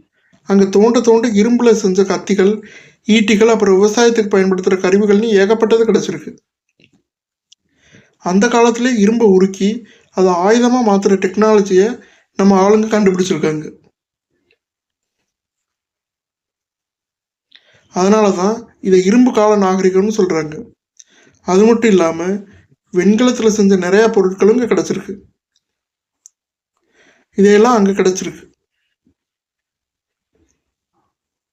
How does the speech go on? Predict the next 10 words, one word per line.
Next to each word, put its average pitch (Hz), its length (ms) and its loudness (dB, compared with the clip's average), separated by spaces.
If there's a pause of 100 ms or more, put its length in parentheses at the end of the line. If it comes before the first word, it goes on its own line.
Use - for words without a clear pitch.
(1000)
அவங்க 185 240 2
எவ்வளவு 214 300 2
கலைநயத்தோட 226 720 2
வாழ்ந்திருக்காங்கன்னு 190 600 0
தெரிஞ்சிருக்கு 170 320 -4
நமக்கு. 156 400 -8 (2250)
ஆதிச்சநல்லூருக்கு 208 760 0
பக்கத்திலே 214 500 0
இருக்கிற 196 340 2
சிவகலை 214 600 2